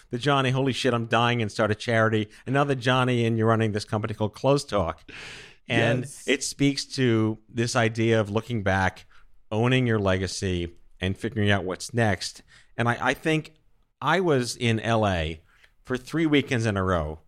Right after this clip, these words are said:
Speaker 1: for three separate events for Stupid Cancer in the summer of twenty eighteen. And I realized I just couldn't do this anymore. We were so young. We had nothing to lose. We were,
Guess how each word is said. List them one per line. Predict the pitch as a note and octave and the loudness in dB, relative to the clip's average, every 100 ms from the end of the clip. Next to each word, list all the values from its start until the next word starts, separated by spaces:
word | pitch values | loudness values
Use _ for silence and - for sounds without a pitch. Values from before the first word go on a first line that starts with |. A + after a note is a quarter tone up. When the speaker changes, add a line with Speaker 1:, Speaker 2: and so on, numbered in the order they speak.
| _ | _
Speaker 1:
for | A2 | -6
three | G#2 C3+ B2 | -4 -2 -2
separate | - B2+ C3 | 0 0 0
events | A#2 F#2+ F2 E2 - | 0 0 0 -4 -8
for | - G2 | -8 -8
Stupid | - A2 G#2+ | -6 -4 -4
Cancer | - F#2+ F2 E2 | -4 -4 -4 -8
in | F2+ | -8
the | |
summer | - G#2+ G2 F#2+ | -6 -4 -2 -2
of | F2 | -6
twenty | - F#2 F2 | -6 -4 -2
eighteen. | E2+ - E2+ E2+ D#2+ - - - - - _ | -2 -4 -6 -6 -6 -14 -20 -20 -20 -20 _
And | A#2 A#2 | -2 0
I | A2+ | 2
realized | A2+ C3 C3 A#2+ A2+ G#2 - | 2 2 2 2 0 -2 -6
I | A2 | -8
just | - - | -6 -4
couldn't | A#2+ G2+ F2+ - _ | -4 -4 -8 -12 _
do | F#2+ | -4
this | F2 F2+ | -4 -6
anymore. | F2+ F2 D2+ | -4 -4 -2
We | B2+ | 0
were | A#2 | 0
so | G2+ - - D#3+ | -2 -6 0 0
young. | D3+ B2 A#2+ A#2 B2 - - _ | 2 0 0 0 -4 -8 -20 _
We | G2+ | -4
had | F2+ | -2
nothing | F#2+ C3 D3+ D3 | 0 0 0 -6
to | C3+ | -4
lose. | A2 A2 G#2+ G#2+ G#2 - - - - - _ | 0 2 2 2 -2 -4 -12 -20 -20 -20 _
We | G#2 A2 G#2 G#2 | -2 2 2 2
were, | G2+ F#2+ G2 | -2 -2 -2